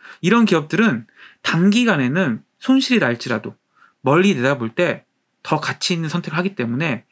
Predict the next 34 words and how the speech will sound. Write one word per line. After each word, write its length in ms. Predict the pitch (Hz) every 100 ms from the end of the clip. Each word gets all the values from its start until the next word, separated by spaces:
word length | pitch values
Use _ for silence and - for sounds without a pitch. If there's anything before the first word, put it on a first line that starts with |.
| - - -
지금 340 | - 196 220
당장의 380 | 196 156 165 165
손실이 560 | 190 214 185 220 135 - _ _ _ -
뭔가 460 | 127 131 175 214 _ _ _ _ _ _ _ -
삼 180 | -
년 220 | 233 220 165
뒤, 240 | 120 123 -
오 120 | 135
년 140 | 160
뒤, 80 | 151
십 140 | 147
년 180 | 226 214
뒤에는 360 | 135 170 180 220 _ - _ -
몇십 380 | 170 - 262 -
배, 100 | 127
몇백 420 | 123 - 240 -
배의 240 | 180 170
이익으로 460 | 131 139 131 202 262 _ _ _ _ _
가져올 320 | - 165 220
수 140 | 202
있는 80 | 147
그런 140 | 127 127
기회를 280 | - 208
잡을 240 | 214 143 143
수 140 | 147
있는 100 | 147
기업이기 400 | 147 127 123 -
때문에 240 | 196 196 202
그렇다는 440 | 143 - 254 151
거예요. 220 | 123 - - _ _ - _ _ - - -
그래서 240 | 139 170
정말로 580 | 143 143 160 175 147 107 - - -
이 80 | 170
기업이 580 | 151 151 143 175 151